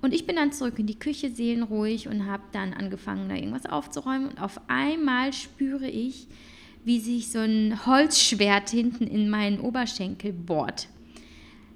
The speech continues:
Da hatte Lias mich tatsächlich mit seinem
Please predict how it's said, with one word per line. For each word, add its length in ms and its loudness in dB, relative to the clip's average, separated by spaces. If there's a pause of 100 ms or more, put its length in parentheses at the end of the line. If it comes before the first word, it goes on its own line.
(100)
Da 140 0
hatte 200 -2
Lias 440 0
mich 280 -2
tatsächlich 760 -4
mit 180 -4
seinem 480 -2